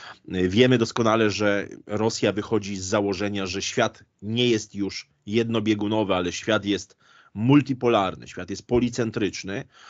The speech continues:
a zatem zachodni model bezpieczeństwa g-, globalnego po prostu upadł. Rosja oskarża o to Stany Zjednoczone, mm,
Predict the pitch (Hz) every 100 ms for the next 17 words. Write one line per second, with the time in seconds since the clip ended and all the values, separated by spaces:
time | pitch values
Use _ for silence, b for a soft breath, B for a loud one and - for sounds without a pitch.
0 | B B - 123 123 120 117 110 107 123
1 | 147 139 135 123 120 110 110 117 107 113
2 | - 104 101 - 107 110 113 110 101 104
3 | 139 139 135 - - 131 185 - 90 -
4 | - _ _ _ _ _ _ _ _ _
5 | _ _ _ _ _ _ - 113 123 131
6 | 107 104 - 110 107 98 95 92 95 90
7 | 85 82 87 - 76 92 147 - 85 85
8 | 85 82 82